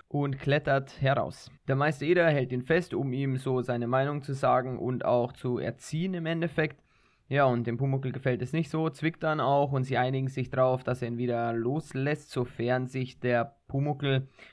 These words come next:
von einem Pinsel abstauben lässt und das macht der Meister Eder dann auch. Und dabei ist es auch so, dass der Pumuckl das erste Mal in seinem Leben niesen muss. Lustig dabei ist zu sehen, wie der Pumuckl sich selbst an die Nase fasst und diese ein bisschen drückt.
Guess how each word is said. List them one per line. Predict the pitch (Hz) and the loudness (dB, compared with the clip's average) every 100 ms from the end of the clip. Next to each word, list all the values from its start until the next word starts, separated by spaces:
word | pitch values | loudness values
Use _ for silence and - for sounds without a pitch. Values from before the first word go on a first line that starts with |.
| _ - | _ -2
von | 143 151 | 0 2
einem | 92 135 131 131 | 2 0 2 0
Pinsel | 151 147 143 - | 0 0 0 2
abstauben | - - 131 131 113 | 0 0 2 2 2
lässt | 117 170 196 | 0 0 -2
und | 135 123 | -6 -6
das | 120 | -2
macht | 131 135 | -2 0
der | 143 | 0
Meister | 131 135 139 | 0 -2 -4
Eder | 139 139 | -2 0
dann | 139 143 | 0 0
auch. | 131 143 143 - _ - - | 2 2 0 -6 _ -20 -6
Und | 160 170 151 | -2 2 6
dabei | 160 160 151 | 8 8 4
ist | 151 | 0
es | 147 | -2
auch | - 139 | 4 4
so, | - 147 143 | 2 -4 -2
dass | 131 123 123 | 0 0 0
der | - 120 | -2 -2
Pumuckl | 117 135 135 135 127 123 | 0 0 0 0 -2 -2
das | 123 | -2
erste | 131 139 135 | 0 -2 -2
Mal | 123 127 | -2 -2
in | 123 | -2
seinem | 117 113 | -4 -4
Leben | 113 127 131 131 - - - | -2 -2 -2 -4 -8 -20 -10
niesen | 117 135 196 196 139 | -2 0 0 0 0
muss. | 120 110 - _ - | 0 -4 -14 _ -4
Lustig | 151 202 202 175 | 0 0 -2 4
dabei | 165 165 160 | 4 4 2
ist | 165 - | 0 -4
zu | - | -8
sehen, | 139 151 165 160 - 127 | -4 0 0 0 -4 -6
wie | 147 147 | -4 0
der | 131 | 0
Pumuckl | 123 160 160 160 | 0 -2 -2 -4
sich | 151 135 | -4 -6
selbst | 139 147 - | -4 -6 -4
an | 110 113 | -4 -2
die | 110 | -2
Nase | 110 123 160 175 | 0 2 2 0
fasst | 160 180 185 | 2 2 2
und | 131 135 | -4 -2
diese | 135 131 | -2 -2
ein | |
bisschen | 131 - 120 113 | -4 -4 -6 2
drückt. | 170 214 - | 2 2 -8